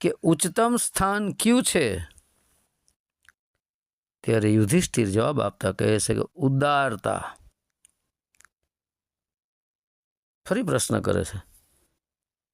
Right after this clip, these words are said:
યક્ષ કે મહત્તમ યશ કયો છે?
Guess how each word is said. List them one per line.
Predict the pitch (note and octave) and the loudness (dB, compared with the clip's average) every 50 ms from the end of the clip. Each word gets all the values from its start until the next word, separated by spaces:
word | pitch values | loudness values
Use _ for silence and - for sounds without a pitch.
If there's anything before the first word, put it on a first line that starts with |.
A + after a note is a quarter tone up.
| _ _ _ - | _ _ _ -4
યક્ષ | A#2 B2 A#2+ - - - - - - | -2 -2 -2 -2 -2 -6 -6 -6 -8
કે | - C#3 | -4 0
મહત્તમ | B2+ B2 C3 C3 C#3 - - G#3 A3 A#3 A#3 A#3+ A#3 G#3 D#3 | 2 2 2 2 -2 0 0 2 2 2 2 0 0 0 0
યશ | A#2+ C3+ E3+ G3 F#3+ - - - - - - _ _ _ _ _ _ _ _ _ _ _ _ _ - | 2 2 2 2 0 -2 -6 -8 -10 -12 -18 _ _ _ _ _ _ _ _ _ _ _ _ _ -2
કયો | G#3 A3 A#3 G#3+ D#3+ | 2 2 2 2 2
છે? | - - - G#2 F2+ | -2 -2 -4 -4 -4